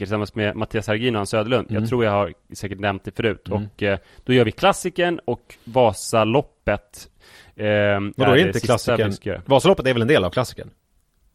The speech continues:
Speaker 1: Ja, vad
Speaker 2: Ja.
Speaker 1: sa jag då?
Speaker 2: Nej, men, nej, nej, förlåt, jag avbröt dig för tidigt. Du sa så här,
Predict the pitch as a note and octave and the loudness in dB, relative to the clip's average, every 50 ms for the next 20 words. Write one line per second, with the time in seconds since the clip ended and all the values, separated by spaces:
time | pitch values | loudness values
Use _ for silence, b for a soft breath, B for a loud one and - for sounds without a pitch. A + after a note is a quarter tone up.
0 | _ _ _ _ _ C#3+ D3 E3+ F#3+ - - C#3+ C3+ - F#3+ E3 A#2+ E2 - G2 | _ _ _ _ _ 4 4 4 2 2 0 0 2 4 4 4 4 4 2 2
1 | - F3 F#3+ F#3 F3+ F3+ F#3 F3+ F#3 F#3 E3+ C#3+ - - D#3+ C3 A2+ - C3+ C3 | 4 4 4 4 4 2 2 2 4 2 2 2 2 4 4 4 4 4 4 4
2 | C#3+ C#3+ C3 B2 C#3+ C3+ B2+ A#2 - - C#3 A2+ G2+ A2+ C#3 C3 - C#3+ C3+ - | 6 6 6 4 4 2 2 0 0 0 0 0 0 0 -2 2 4 4 4 4
3 | - A#2 A2 A2+ | 4 2 2 0